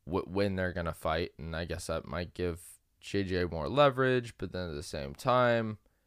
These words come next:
it doesn't because of who he was able to fight. Um,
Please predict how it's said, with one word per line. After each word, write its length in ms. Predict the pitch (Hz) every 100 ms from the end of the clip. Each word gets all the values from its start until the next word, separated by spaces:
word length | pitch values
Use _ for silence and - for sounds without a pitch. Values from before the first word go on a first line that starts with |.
| _ -
it 220 | 90 -
doesn't 560 | 107 113 110 107 95 -
because 500 | 92 - 95 90 92
of 380 | 87 87 85 - 98
who 180 | 85 90
he 140 | 92
was 180 | 92 90
able 200 | 90 95
to 60 | 92
fight. 480 | - 95 95 95 - _ _ _ _ _ _
Um, 480 | - 85 78 73 92